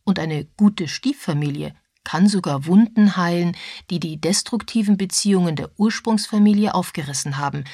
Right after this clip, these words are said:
sagt der bereits zitierte James H. Bray. Der Psychologe und Stieffamilienexperte Mavis Hetherington sieht in einer vielbeachteten, über zwanzig Jahre Kinder begleitenden Studie, dass die meisten Kinder sich auch nach einer Trennung der Eltern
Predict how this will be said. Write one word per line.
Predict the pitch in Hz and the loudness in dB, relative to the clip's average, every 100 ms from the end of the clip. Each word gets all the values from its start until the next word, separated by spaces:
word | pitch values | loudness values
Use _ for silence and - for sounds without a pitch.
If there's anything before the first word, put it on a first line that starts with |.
| - _ _ | -20 _ _
sagt | - 139 139 | -6 -6 -6
der | |
bereits | 139 143 135 - | -8 -8 -8 -8
zitierte | - 156 175 151 147 143 - | -6 -6 -6 -6 -6 -6 -6
James | 156 139 143 - - | -6 -4 -4 -6 -8
H. | 165 165 - | -8 -8 -8
Bray. | - 139 - _ _ _ _ _ _ _ _ _ _ _ _ - | -6 -8 -12 _ _ _ _ _ _ _ _ _ _ _ _ -8
Der | 180 | -6
Psychologe | - 208 226 208 247 254 | -6 -2 2 4 2 0
und | 208 | -4
Stieffamilienexperte | - - 226 - 185 180 170 170 165 175 - - 180 175 170 165 | -6 -6 -6 -4 0 2 2 -2 -4 -8 -10 -6 -6 -4 -4 -4
Mavis | 165 180 185 - - | -2 -2 -2 -4 -4
Hetherington | 196 196 170 165 - 180 175 - - - _ | -2 -2 -2 -4 -4 -2 -2 -6 -20 -20 _
sieht | 208 247 | -2 0
in | 240 208 | 2 2
einer | 208 | 2
vielbeachteten, | 202 277 220 190 185 - 190 190 180 175 - _ | 2 -2 -2 -2 -2 -6 -2 0 2 0 -6 _
über | 190 165 | -8 -6
zwanzig | - 185 196 208 185 185 | -4 2 2 2 -2 -2
Jahre | 175 185 175 | 0 -2 -2
Kinder | 208 196 185 | 2 2 2
begleitenden | 170 170 160 185 180 151 | -2 -2 -2 -2 -2 -2
Studie, | - 202 185 196 202 208 - _ _ _ | -6 -2 0 2 0 -2 -14 _ _ _
dass | 214 208 | 0 4
die | 226 | 6
meisten | 220 277 - 277 | 6 4 0 -2
Kinder | 254 247 247 | 0 2 2
sich | 214 208 - | 0 -4 -4
auch | - | -2
nach | 180 170 202 - | 0 2 0 -2
einer | 190 170 160 | -2 -2 -4
Trennung | - 185 196 180 | -4 0 2 2
der | 156 | 0
Eltern | 165 180 185 175 | -4 -4 -4 -6